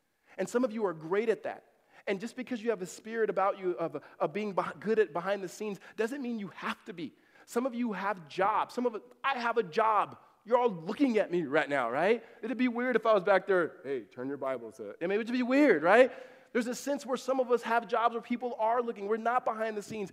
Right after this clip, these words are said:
However, there should be no, no speck in us that ha-, that doesn't have a sense of service, that doesn't have a sense of, "I, I'm, I'm just a normal guy like you guys are normal guys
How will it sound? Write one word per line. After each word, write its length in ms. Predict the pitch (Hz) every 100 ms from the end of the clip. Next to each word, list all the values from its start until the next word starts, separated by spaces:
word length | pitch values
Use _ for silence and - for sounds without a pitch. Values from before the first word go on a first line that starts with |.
| -
However, 400 | - 180 214 185
there 160 | 180 196
should 240 | - 208
be 140 | 196
no, 680 | 190 202 214 220 240 254 247 - - _ _ _ _ _ _ _
no 180 | 180 202
speck 480 | 196 - - 190 -
in 100 | 147
us 200 | 117 - _ -
that 120 | -
ha-, 220 | - 147 135
that 220 | 139 127
doesn't 260 | 175 180
have 180 | 170 160
a 60 | 143
sense 240 | - 143
of 100 | 131
service, 560 | - - 131 113 - - _ _ _ _ _
that 120 | 156
doesn't 200 | 170 185
have 100 | 196
a 20 |
sense 160 | 190 180
of, 80 | 180
"I, 140 | 165 -
I'm, 180 | 185 202 -
I'm 160 | 202
just 220 | 202 190
a 60 | 170
normal 380 | 160 180 214 220
guy 360 | 202 185 190 190 -
like 160 | 170 175
you 80 |
guys 260 | 185 175 175
are 60 | 165
normal 320 | 170 190 196
guys 340 | 180 170 170